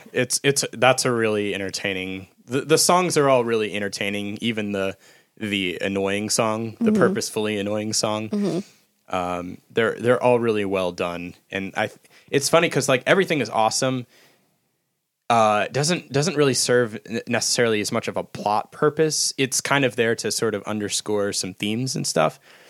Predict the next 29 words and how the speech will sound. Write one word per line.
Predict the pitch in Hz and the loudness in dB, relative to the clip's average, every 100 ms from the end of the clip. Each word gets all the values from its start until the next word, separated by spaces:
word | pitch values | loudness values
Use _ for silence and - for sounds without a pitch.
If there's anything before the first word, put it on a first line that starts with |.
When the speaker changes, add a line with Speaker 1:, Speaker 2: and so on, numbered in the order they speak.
| - _ _ | -20 _ _
Speaker 1:
Um, | 107 101 95 90 | -2 0 -4 -6
but | - 127 | 0 2
all | 120 165 | 6 4
of | 127 | 4
these | 131 135 | 0 0
songs, | 123 107 95 | 0 -2 -2
they, | 104 120 | 2 2
like, | 107 107 | 0 -2
move | 120 110 | -2 0
the | 110 | -4
plot | - - 101 - | -4 -4 -6 -4
along, | 85 - 62 64 98 - - | -6 -4 -6 -8 -12 -8 0
Speaker 2:
Yeah. | - 98 95 | 0 0 -2
Speaker 1:
um, | - | 2
in | 139 | 4
the | 127 | 4
way | 123 131 | 4 2
that, | 120 110 | 2 0
like, | 107 104 | -2 -4
a | |
musical | 101 104 113 101 | -4 -4 -4 -4
film | - 98 95 | -2 -4 -2
does | 101 104 92 90 | 2 2 2 -2
or, | 101 | -4
like, | 95 | -4
a | 98 | -4
Disney | 104 107 107 92 | -2 -2 -2 -4
movie | 90 92 90 | -6 -6 -4
does, | 87 - - | -6 -4 -6